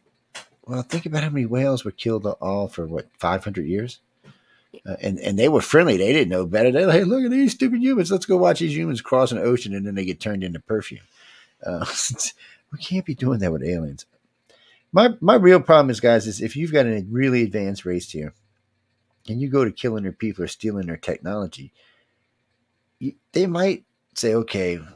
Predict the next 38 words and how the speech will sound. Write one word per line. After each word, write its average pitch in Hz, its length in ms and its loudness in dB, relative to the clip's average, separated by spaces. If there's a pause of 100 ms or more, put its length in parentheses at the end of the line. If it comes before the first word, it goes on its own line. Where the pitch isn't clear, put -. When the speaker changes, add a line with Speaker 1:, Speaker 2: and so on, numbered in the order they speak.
(120)
Speaker 1:
they're 113 120 -6
dumb 104 340 -4
humans. 92 420 -6
We're 90 60 -8
just 90 200 -10
gonna 95 200 -8
leave 92 180 -6
it 82 60 -6
alone." 104 340 -4
But - 200 -16
sooner 294 300 -6
or 123 80 0
later, 156 260 2
they 110 140 0
may 165 180 0
just 131 180 -4
have 85 140 0
enough 113 360 -2
of - 160 -10
it. - 60 -20 (2000)
Yeah, 82 540 -10
I 92 40 -8
don't, 104 140 -8
I 104 60 -6
don't 110 100 -4
wanna 101 120 -6
find 95 240 -2
out 85 80 -4
what 87 100 -6
happens. 82 340 -8
And, 64 240 -12
and 85 240 -8
now 107 240 2
we're 101 120 0
gonna 92 160 -4
put 95 220 -4
a 90 40 -6
damn, 92 440 -4